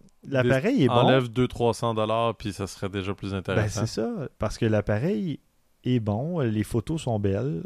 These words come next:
Speaker 1: euh, il y a le, le, le cap-, je veux dire, le, l'objectif est bon aussi, avec une bonne ouverture, euh,
Speaker 2: Mauvais
Speaker 1: c'est
Speaker 2: rapport qualité-prix.
Speaker 1: c'est ça, c'est peut-être juste ça.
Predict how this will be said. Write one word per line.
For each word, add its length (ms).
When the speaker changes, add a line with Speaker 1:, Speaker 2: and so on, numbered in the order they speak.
Speaker 1:
euh, 600
il 60
y 40
a 20
le, 440
le, 280
le 140
cap-, 260
je 80
veux 160
dire, 140
le, 180
l'objectif 600
est 80
bon 200
aussi, 220
avec 200
une 120
bonne 180
ouverture, 920
euh, 320
Speaker 2:
Mauvais 220
Speaker 1:
c'est 80
Speaker 2:
rapport 260
qualité-prix. 560
Speaker 1:
c'est 300
ça, 260
c'est 180
peut-être 360
juste 320
ça. 140